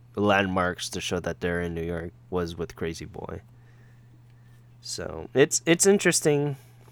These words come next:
but, I mean, and, and that could be respective to what the sales sold. It, it could be that, I'm not too sure,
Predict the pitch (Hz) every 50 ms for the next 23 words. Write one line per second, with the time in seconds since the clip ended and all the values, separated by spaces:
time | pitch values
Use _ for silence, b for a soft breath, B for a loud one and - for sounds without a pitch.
0 | b b b - - - 95 95 - - - B B B B B B B B B
1 | B B B B B B B B - 147 151 123 - - - B B B B B
2 | B B B B B B B B - 151 160 175 - - 165 160 165 156 - 170
3 | 175 - - - 165 143 143 147 135 127 120 - - - - 127 113 - - 123
4 | 113 - - - 117 113 104 95 104 101 - - 107 95 - - 92 90 92 92
5 | - - 98 95 95 95 98 - 104 104 110 - - 117 117 - - - - 117
6 | 117 110 - 110 107 110 110 101 - 104 104 104 104 104 - 101 101 95 92 92
7 | 95 95 98 - - - - 101 95 - - 95 92 95 95 92